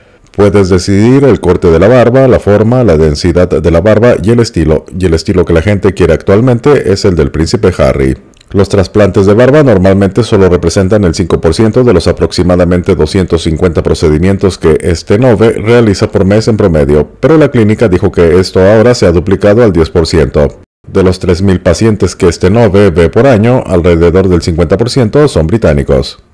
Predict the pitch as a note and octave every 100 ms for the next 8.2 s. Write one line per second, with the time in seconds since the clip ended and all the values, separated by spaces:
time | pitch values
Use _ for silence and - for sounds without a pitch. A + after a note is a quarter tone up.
0 | _ _ - G#2+ - G#2+ G#2 G2 F#2+ A2+
1 | A2 B2 A2+ G2+ F2 E2+ F#2+ F2+ F#2+ F#2+
2 | F2+ F2 F#2 E2+ E2+ F2 - B2 A#2 A2
3 | B2 - F#2+ E2 F2+ - F#2+ E2 - D#2+
4 | E2+ D#2+ E2 E2 D2 C#2+ D#2 D#2 - -
5 | F#2+ F#2 F2 G#2 - A#2+ B2+ C3+ F#2+ F#2
6 | F2+ - E2 D#2+ F2+ E2+ F2+ E2+ F#2 E2+
7 | F#2+ B2 A#2 F#2 D2+ E2 E2 D#2+ D#2 C#2
8 | C2